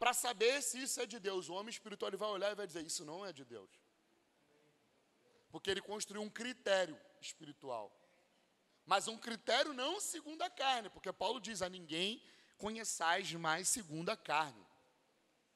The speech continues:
mas segundo o Espírito." Então você tá percebendo que a próxima etapa vai exigir muito de nós? A próxima etapa vai exigir muito de nós.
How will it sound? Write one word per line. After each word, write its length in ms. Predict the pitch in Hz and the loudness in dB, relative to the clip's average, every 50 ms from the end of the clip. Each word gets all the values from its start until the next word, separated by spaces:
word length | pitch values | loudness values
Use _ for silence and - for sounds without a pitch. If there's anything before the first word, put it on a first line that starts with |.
| _ _ _ _ _ _ _ _ _ _ | _ _ _ _ _ _ _ _ _ _
mas 200 | - 160 165 160 - | -2 -2 -2 -2 -2
segundo 400 | - 180 156 139 156 165 160 175 | -6 -8 -8 -8 -10 -8 -8 -8
o 40 | 202 | -8
Espírito." 480 | 196 - - - 170 165 160 139 - - - - - - - 247 | -8 -10 -10 -6 -4 -4 -4 -4 -6 -20 -20 -20 -20 -18 -12 -8
Então 180 | 262 - - | -2 0 2
você 200 | - 466 - 320 | 2 4 2 4
tá 120 | - 320 - | 2 0 0
percebendo 640 | - 320 285 269 - - 240 214 247 254 254 262 | 2 0 0 2 2 0 0 0 0 -2 -2 -4
que 100 | - 240 | -2 -2
a 40 | 214 | -4
próxima 640 | - - - 233 262 311 - - - - 254 240 233 | -2 0 0 2 2 2 2 0 -4 -6 -6 -8 -8
etapa 600 | 208 - _ - 196 208 208 202 - - 156 147 | -8 -8 _ 4 8 8 8 6 6 0 0 2
vai 160 | 170 196 220 | 2 2 0
exigir 380 | 226 185 - 208 170 170 208 | 0 0 -2 -2 -4 -6 -10
muito 240 | 202 190 202 202 _ | -10 -10 -10 -12 _
de 120 | 156 170 175 | -12 -10 -6
nós? 340 | 175 190 185 170 143 117 107 - - _ _ _ _ _ 190 208 214 220 214 - - _ _ _ 165 170 175 185 190 180 _ _ _ _ _ _ _ _ _ _ _ _ _ _ _ _ _ _ _ _ _ _ _ _ _ _ _ _ _ _ _ _ _ _ _ _ _ _ _ - _ _ _ _ - | -2 0 0 0 -2 -2 -8 -16 -20 _ _ _ _ _ -20 -20 -20 -20 -20 -20 -20 _ _ _ _ -20 -20 -20 -20 -20 _ _ _ _ _ _ _ _ _ _ _ _ _ _ _ _ _ _ _ _ _ _ _ _ _ _ _ _ _ _ _ _ _ _ _ _ _ _ _ -20 _ _ _ _ -6
A 100 | - 170 | -6 -6
próxima 540 | - - 202 262 330 349 320 - - 294 285 | -4 0 4 6 6 6 4 0 -4 -6 -8
etapa 680 | 254 - - - 254 240 254 269 285 - - - 170 147 | -10 -10 -4 0 2 4 4 4 2 0 -4 -4 -4 -4
vai 260 | 120 147 185 240 262 | -2 -2 -2 -2 -2
exigir 420 | 269 240 202 240 226 190 220 269 254 | -6 -8 -10 -10 -8 -8 -8 -8 -6
muito 540 | 240 240 254 285 294 277 220 - - - | -6 -4 -2 0 0 0 -2 -4 -16 -20
de 120 | 147 143 156 | -14 -14 -12
nós. 400 | 151 139 135 123 107 95 - | -8 -8 -8 -8 -10 -12 -18